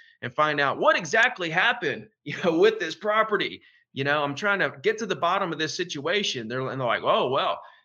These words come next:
you know, this is what happened. We sold it or we didn't, and this, that, and the other." Next thing you know, they're telling you exactly what they wanna do right now.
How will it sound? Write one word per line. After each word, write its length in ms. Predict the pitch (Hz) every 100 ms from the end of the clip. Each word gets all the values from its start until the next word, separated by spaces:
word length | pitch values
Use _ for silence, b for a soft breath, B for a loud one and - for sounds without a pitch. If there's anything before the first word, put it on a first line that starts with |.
| -
you 80 | 127
know, 200 | 127 120
this 220 | 156 175
is 60 | 180
what 140 | 170
happened. 440 | 175 156 156 165 127
We 80 | 120
sold 460 | - 170 180 170
it 160 | 170 165
or 100 | 127
we 120 | 117
didn't, 500 | 120 170 175 156 175
and 160 | 123 123
this, 260 | 165 175 -
that, 200 | 151 143
and 80 | 127
the 140 | 120
other." 380 | 160 165 170 143
Next 240 | 151 151
thing 160 | 151 147
you 120 | 139
know, 280 | 160 185 180
they're 120 | 143
telling 260 | 131 151 143
you 100 | 127
exactly 520 | 117 120 147 156 160
what 160 | 151 147
they 100 | 151
wanna 180 | 143 131
do 260 | 123 127 123
right 260 | 156 196
now. 360 | 143 135 131